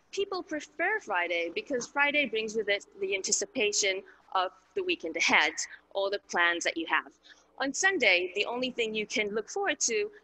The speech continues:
is the work week. So optimists are people who expect more kisses in their future, more strolls in the park, and that anticipation enhances their well-being. In fact, without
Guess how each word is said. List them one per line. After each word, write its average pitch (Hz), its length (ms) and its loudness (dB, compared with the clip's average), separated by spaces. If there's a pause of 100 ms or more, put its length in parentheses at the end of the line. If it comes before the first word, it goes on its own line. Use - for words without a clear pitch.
is 233 180 -4
the 233 80 -4
work 208 340 -4
week. - 160 -8 (1700)
So 392 300 -2 (240)
optimists 381 720 -4
are 277 100 0
people 269 560 -4
who 226 440 0
expect - 440 -4
more 247 160 -6
kisses 220 360 -6
in 180 80 -6
their 170 100 -6
future, 117 480 -8 (500)
more 220 440 -4
strolls 202 400 -2
in 185 80 -4
the 175 60 -2
park, - 500 -4 (440)
and 254 300 6 (120)
that 339 240 4
anticipation 311 920 -2
enhances 240 680 0
their 196 160 0
well-being. 160 440 -2 (1200)
In 294 120 -4
fact, 381 640 0
without 320 600 0